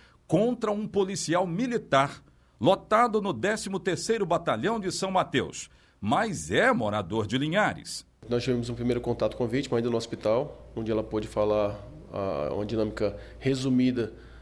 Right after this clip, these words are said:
Speaker 2: antes do, do atendimento. No pré-atendimento ela tinha condições de falar, então contou pra gente parte da história, né? E com, no dia seguinte, a, o suspeito, ele se apresentou aqui, entregou a arma,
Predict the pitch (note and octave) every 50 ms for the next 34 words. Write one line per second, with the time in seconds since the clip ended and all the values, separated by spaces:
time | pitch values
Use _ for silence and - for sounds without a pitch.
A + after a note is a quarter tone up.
0 | - - A2 B2+ C#3 B2+ A#2+ B2 B2+ B2 B2+ B2 B2 A#2+ A#2 A#2 G#2+ - A#2 A2+
1 | A2+ A2+ A#2 B2 C3+ C3 B2+ C3 C3 B2+ C3 C3+ C#3 C#3 C#3 C3 A2 A#2 A#2 A#2+
2 | A#2+ A2+ A2+ A#2 A#2 - - - - - C#3+ C3+ - B2+ A#2 - - A#2 - -
3 | A#2 A2+ A2 A2+ C3+ D3 - - - - - - - - - A#2+ B2 C3 B2+ B2+
4 | B2+ C3 B2+ A#2+ A#2+ C3 A#2 - A2 A2 A2 A#2 A2 - - - G#2 G#2 G#2+ -
5 | G#2+ G#2 - - A2+ A2 B2 C#3 C3 A2+ G#2 A2 B2 A#2+ - - - - - -
6 | - - - - - - - D3+ D#3 D#3+ E3 F3 F#3+ G3 G#3 A3+ A#3+ - - -
7 | - - - - - - - - C3 C3+ C3+ C3+ C3 C3 C3 C3 B2+ B2 C#3+ C#3
8 | - D3+ C3+ A#2+ B2 C3+ D3+ E3+ E3 - F#3 F#3 - - - - - - A#2+ A#2
9 | A#2 A2+ A2+ A2 A2 A2 G#2+ A2+ - - A#2+ - - A#2 A#2 B2 B2+ B2+ C#3 B2+
10 | A#2 A#2+ - A2 - A2+ A2+ G#2+ A2+ A2 G#2+ A2 G#2 G#2 - - G#2 A2 - D3+
11 | - - - - - - - - - - - C3 C3+ C3 B2+ B2 A2+ A2+ A2 G#2
12 | G2 G2+ G#2 A2+ A#2 A#2+